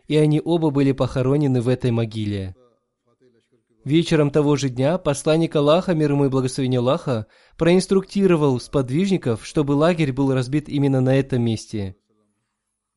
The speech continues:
Затем он распорядился, чтобы костры были разожжены в разных местах по всей равнине. Таким образом, в мгновение ока на равнине Амрауль-Асад было разожжено пятьсот костров,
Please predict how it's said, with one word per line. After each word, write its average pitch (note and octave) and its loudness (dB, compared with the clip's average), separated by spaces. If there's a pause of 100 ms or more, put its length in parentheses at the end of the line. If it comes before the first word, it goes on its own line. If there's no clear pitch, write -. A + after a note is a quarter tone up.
(440)
Затем D#3 2
он E3+ 2
распорядился, D#3 -2
чтобы D3 -2
костры D3 -4
были D3+ -2
разожжены C3+ -2
в B2+ -6
разных C#3 0
местах C#3+ -2
по C3 0
всей C3+ -2
равнине. A2+ -2 (1200)
Таким E3 2
образом, C#3+ 2
в C3 -4
мгновение E3+ 2
ока D3+ 0
на D3 0
равнине D#3+ 0
Амрауль-Асад D#3+ 0
было D3+ 0
разожжено C#3+ 0
пятьсот D#3 -4
костров, D#3 -2